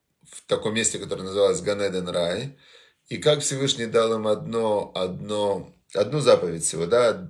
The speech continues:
от дерева познания добра и зла не ешьте. В тот день, когда вы поедите от дерева познания доб-, добра и зла, вы станете смертными, сказал им Всевышний.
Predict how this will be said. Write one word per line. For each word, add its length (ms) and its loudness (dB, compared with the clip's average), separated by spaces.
от 240 0
дерева 340 2
познания 480 0
добра 340 2
и 300 -6
зла 540 0
не 180 -2
ешьте. 640 -2
В 120 -20
тот 200 -2
день, 200 -2
когда 280 0
вы 120 0
поедите 440 -2
от 80 -6
дерева 260 -2
познания 580 -4
доб-, 600 -8
добра 360 0
и 20 2
зла, 180 0
вы 100 0
станете 440 0
смертными, 580 -2
сказал 420 -4
им 60 -10
Всевышний. 540 -10